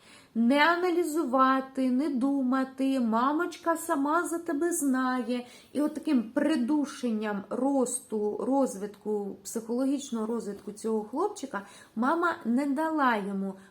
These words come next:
пережити підліткову кризу, під час якої формується критичне мислення, коли дитина перестає ідеалізувати своїх батьків, так? І,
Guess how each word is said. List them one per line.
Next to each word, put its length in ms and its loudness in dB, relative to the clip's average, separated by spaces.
пережити 640 -2
підліткову 680 -6
кризу, 640 -6
під 180 -16
час 280 -4
якої 560 -4
формується 800 0
критичне 720 -4
мислення, 880 -2
коли 440 0
дитина 680 -2
перестає 880 0
ідеалізувати 1500 0
своїх 760 -2
батьків, 880 -4
так? 300 -2
І, 220 2